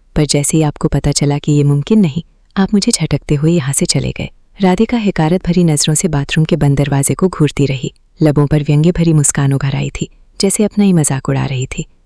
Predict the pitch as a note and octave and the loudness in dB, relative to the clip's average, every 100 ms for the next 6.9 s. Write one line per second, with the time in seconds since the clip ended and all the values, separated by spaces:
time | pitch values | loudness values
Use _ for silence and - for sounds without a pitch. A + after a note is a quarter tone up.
0 | - C#3+ - C#3 C#3 D3+ D3+ C#3 C3 - | -4 -2 -2 -2 -2 -2 0 -2 -2 -2
1 | C#3 C3 C3+ C3 - - _ _ G3+ G#3 | -2 0 -6 -8 -12 -14 _ _ 2 2
2 | G3+ A3 G#3+ E3+ D3 D#3 F#3+ F#3+ G3 F#3 | 2 0 0 2 2 2 2 0 2 0
3 | - A3 - _ _ - G3 A3+ - E3 | -2 -4 -4 _ _ -2 0 0 2 0
4 | - D3 C#3+ C#3 C3 C3+ C3+ E3 - _ | 0 0 -2 -2 -4 -4 -6 -10 -12 _
5 | _ - E3 D#3 C#3 - D3 D3 C#3+ - | _ -2 0 0 -2 -2 0 2 0 2
6 | E3+ G3+ E3 C#3+ C#3 - C#3 C3+ - | 2 2 0 -2 -4 -4 -4 -4 -8